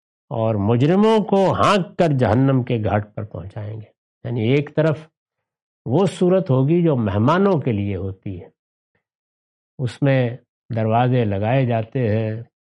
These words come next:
پھول بچھائے جاتے ہیں، تحیت و سلام سے استقبال کیا جاتا ہے، خدا کے فرشتے اسی طرح ان کا استقبال کر رہے ہوں گے جیسے معزز مہمانوں کا استقبال ہوتا ہے۔ اور دوسری جانب مجرمین ہوں گے،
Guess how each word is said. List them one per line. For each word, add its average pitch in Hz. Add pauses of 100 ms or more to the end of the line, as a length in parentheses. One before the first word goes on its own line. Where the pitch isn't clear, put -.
(180)
پھول 127
بچھائے 113
جاتے 120
ہیں، 107 (180)
تحیت 120
و 123
سلام 120
سے 120
استقبال 120
کیا 127
جاتا 123
ہے، 104 (680)
خدا 120
کے 127
فرشتے 120
اسی 196
طرح 104
ان 104
کا 107
استقبال 120
کر 107
رہے 104
ہوں 107
گے 113 (560)
جیسے 117
معزز 127
مہمانوں 117
کا 104
استقبال 107
ہوتا 104
ہے۔ 98 (840)
اور 120
دوسری 151
جانب 117 (360)
مجرمین 117
ہوں 196
گے، 196